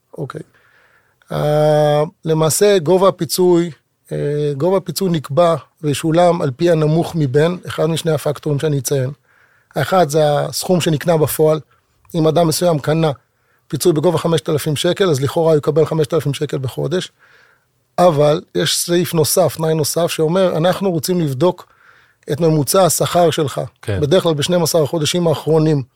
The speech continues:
Speaker 1: לפני מועד האירוע שאתה זכאי לו, לעשות ממוצע של השכר, ואז אתה יכול לקבל שבעים וחמישה אחוז." דהיינו, אם יבדקו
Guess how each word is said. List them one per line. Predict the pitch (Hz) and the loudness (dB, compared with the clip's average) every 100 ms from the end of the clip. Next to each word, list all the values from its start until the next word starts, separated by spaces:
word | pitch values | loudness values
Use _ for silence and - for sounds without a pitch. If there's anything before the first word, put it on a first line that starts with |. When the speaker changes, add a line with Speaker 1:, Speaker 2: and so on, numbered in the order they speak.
| _ _ | _ _
Speaker 1:
לפני | 165 - 180 175 | -6 -4 0 2
מועד | 151 156 143 | 2 2 2
האירוע | 143 139 151 | 2 2 0
שאתה | - 139 | -2 -4
זכאי | 127 - 139 156 | -4 -2 -2 0
לו, | 208 - _ _ _ _ _ - | -2 -6 _ _ _ _ _ -4
לעשות | 151 202 196 | -2 2 2
ממוצע | 196 160 - 196 | 2 0 2 0
של | 175 160 | 2 0
השכר, | - 131 147 165 185 _ _ _ _ - | -2 -4 -2 -2 -4 _ _ _ _ -8
ואז | 143 185 214 | -2 2 2
אתה | 202 | 2
יכול | 190 202 | 2 2
לקבל | 180 185 | 2 0
שבעים | - 165 175 | 0 -2 -2
וחמישה | 160 160 143 165 | -2 -2 0 0
אחוז." | 135 147 131 | 0 -4 -4
דהיינו, | 135 170 170 143 131 _ _ - | 0 2 2 0 -4 _ _ -4
אם | 185 | 0
יבדקו | 214 180 170 - | 0 0 -2 -2